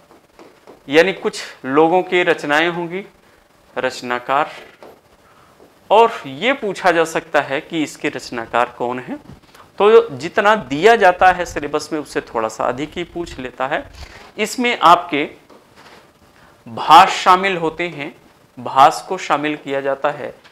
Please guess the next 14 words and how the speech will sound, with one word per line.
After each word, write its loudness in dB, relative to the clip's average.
भारव 8
को -2
शामिल -2
किया -4
जाता -4
है, -12
भवभूति 2
को 2
शामिल -2
किया -4
जाता -2
है, -14
भवभूति -6
को, -16